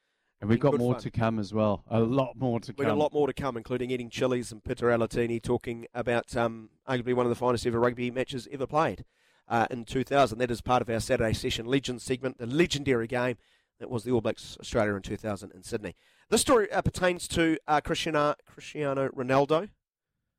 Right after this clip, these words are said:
Speaker 2: He's a good-looking bloke, isn't he? He works
Speaker 1: Oh.
Speaker 2: hard on his physique.
Speaker 1: I'm looking at that photo that you've got open on your computer, and he's in great nick.
Speaker 2: He's in great nick. He's in better nick than
Speaker 1: Specimen.
Speaker 2: I. He is
Speaker 1: Absolute
Speaker 2: a specimen. I'd,
Speaker 1: specimen.
Speaker 2: I'd, I'd, I'd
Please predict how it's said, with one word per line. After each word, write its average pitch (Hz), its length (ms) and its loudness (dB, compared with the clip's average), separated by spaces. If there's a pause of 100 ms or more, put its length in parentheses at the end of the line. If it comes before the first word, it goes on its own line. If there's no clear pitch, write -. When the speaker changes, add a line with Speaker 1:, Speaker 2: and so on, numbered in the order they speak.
(120)
Speaker 2:
He's 196 80 -4
a - 20 4
good-looking 185 420 2
bloke, 127 260 0
isn't 123 200 -6
he? - 80 -18 (640)
He 202 80 8
works 240 280 4
Speaker 1:
Oh. 214 40 6
Speaker 2:
hard 220 160 6
on 196 80 0
his 165 140 -6
physique. 117 480 -6 (220)
Speaker 1:
I'm 113 100 -6
looking 123 260 -4
at 104 120 -4
that 107 160 -4
photo 117 360 2
that 104 140 -2
you've 95 140 -10
got 110 160 -4
open 110 400 2
on 104 120 -6
your 101 120 -8
computer, 107 560 -2
and 90 220 -4 (1040)
he's 107 120 -6
in 98 140 -6 (200)
great 104 300 2
nick. - 120 -6
Speaker 2:
He's 151 160 4
in 151 80 2
great 147 340 2
nick. 117 240 -8
He's 123 160 -12
in 131 80 -10
better 165 180 4
nick 156 100 6
than 170 40 4 (140)
Speaker 1:
Specimen. 123 120 2
Speaker 2:
I. 117 140 -2
He 135 200 -2
is 170 100 6
Speaker 1:
Absolute 139 320 -2
Speaker 2:
a - 20 0
specimen. 110 260 -6
I'd, 139 60 0
Speaker 1:
specimen. 139 220 4
Speaker 2:
I'd, 135 240 2
I'd, - 0 -
I'd 131 180 0